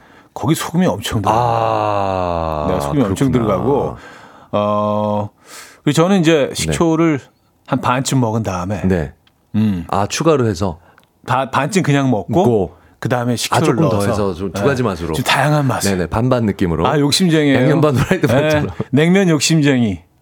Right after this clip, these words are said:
Speaker 1: 음, 우린 욕심을 좀 부려봐요.
Speaker 2: 아.
Speaker 1: 어, 그렇게 섭취하죠,
Speaker 2: 아, 냉면
Speaker 1: 우리.
Speaker 2: 먹고 싶다.
Speaker 1: 그죠?
Speaker 2: 만두에다가.
Speaker 1: 아유, 만두.
Speaker 2: 아우.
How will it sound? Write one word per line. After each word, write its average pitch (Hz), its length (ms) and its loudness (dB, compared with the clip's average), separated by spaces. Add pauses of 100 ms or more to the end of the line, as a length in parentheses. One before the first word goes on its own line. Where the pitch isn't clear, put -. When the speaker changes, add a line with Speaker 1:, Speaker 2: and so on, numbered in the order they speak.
(320)
Speaker 1:
음, 117 440 2
우린 143 160 2
욕심을 151 320 2
좀 151 140 2
부려봐요. 110 560 2
Speaker 2:
아. 82 560 -2 (420)
Speaker 1:
어, 156 160 2
그렇게 160 200 2
섭취하죠, 147 440 0
Speaker 2:
아, 165 100 2
냉면 160 220 2
Speaker 1:
우리. 233 80 2
Speaker 2:
먹고 - 140 -2
싶다. - 240 -4 (560)
Speaker 1:
그죠? 127 320 0 (220)
Speaker 2:
만두에다가. 127 720 0 (140)
Speaker 1:
아유, 95 400 -4 (140)
만두. 104 380 -2
Speaker 2:
아우. 98 220 -2